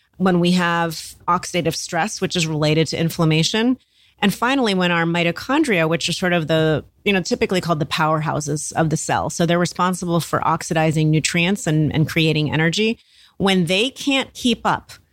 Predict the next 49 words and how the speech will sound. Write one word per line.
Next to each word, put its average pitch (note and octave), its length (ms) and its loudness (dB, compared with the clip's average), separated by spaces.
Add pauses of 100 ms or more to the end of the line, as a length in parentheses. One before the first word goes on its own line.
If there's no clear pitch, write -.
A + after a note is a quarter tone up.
(240)
when E3+ 200 4
they're G#3+ 160 2
dysfunctional G3+ 800 -4
and D#3+ 100 -2
they F3+ 100 2
can't F3+ 540 -2
burn G3 300 0
the F#3 80 -2
fat A3+ 320 -2
that's - 220 -12
in F#3 180 0
our E3+ 160 2
cells E3+ 640 -4 (320)
that's F#3 140 0
supposed - 300 -2
to A3 40 -4
be F#3 140 0
burned F#3 280 -2
for - 140 -6
energy, G3+ 480 -2 (680)
and G3+ 80 2
it F3+ 100 -2
keeps - 280 -4
building F#3 340 0
up, A3 180 -4 (120)
that's D#3 320 -4
when D#3+ 100 2
we D#3 80 0
get C#3 180 -4
this C#3 160 -4
insulin C#3 360 -4
resistance C#3+ 480 -4
too. - 260 -6
And F#3 160 0
there - 140 -2
are B3+ 180 -2
things B3 300 -6
that G3 120 -6
cause A3+ 300 -2
the F#3+ 80 -4
mitochondria F3 680 0
not D#3 360 0
to, D#3 340 -2
to - 160 -2
work E3 280 2
that - 180 -2
well. D#3 160 2
And D#3+ 120 0
some, - 140 -4